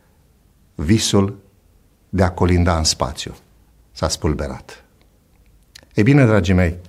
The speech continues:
asta face parte din economia noastră, a oamenilor, din modul în care ne investim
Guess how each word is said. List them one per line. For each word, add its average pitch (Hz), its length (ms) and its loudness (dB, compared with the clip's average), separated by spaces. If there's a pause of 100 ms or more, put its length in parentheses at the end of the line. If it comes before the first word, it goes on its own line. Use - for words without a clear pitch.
(1040)
asta 139 520 0
face 127 420 0
parte 113 460 0
din 107 160 2
economia 104 800 2
noastră, 92 640 -2 (480)
a 110 240 2
oamenilor, 90 840 2 (640)
din 117 280 6
modul 139 420 6
în 123 240 6
care 120 500 2 (240)
ne 123 240 6
investim 120 1040 4